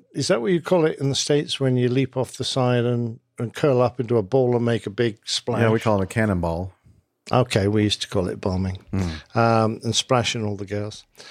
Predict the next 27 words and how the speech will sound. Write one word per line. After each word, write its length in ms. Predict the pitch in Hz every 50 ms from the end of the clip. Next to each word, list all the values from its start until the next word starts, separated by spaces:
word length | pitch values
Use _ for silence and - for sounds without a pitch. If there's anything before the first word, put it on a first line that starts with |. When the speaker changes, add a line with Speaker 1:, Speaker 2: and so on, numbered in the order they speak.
| - - _
Speaker 1:
So 340 | - - 151 143 131 131 -
I 140 | 120 139 139
just 240 | 113 123 135 - -
tried 180 | - 135 131
to 80 | 113 113
find 300 | - - 127 123 117 113
a 40 | 107
few 200 | - - 113 110
signs, 320 | - - 117 117 120 107
and 100 | 120 127
there 120 | 127 131 123
was, 200 | 120 110 110 -
the 200 | - 135 131 117
big 200 | 117 160 156 135
one 160 | 147 135 123
in 80 | 117
the 60 | 117 117
middle 260 | 120 120 113 113 110
is 140 | 113 107 92
very 220 | 107 120 113 110
appropriate 480 | 107 - - 113 110 104 - - 104 -
'cause 160 | - 117 104 -
that's 360 | 131 120 110 - - - - -
a 80 | 135 113
sign 400 | - - - 113 107 107 107 104
that 140 | 107 107 104
I 200 | 107 104 104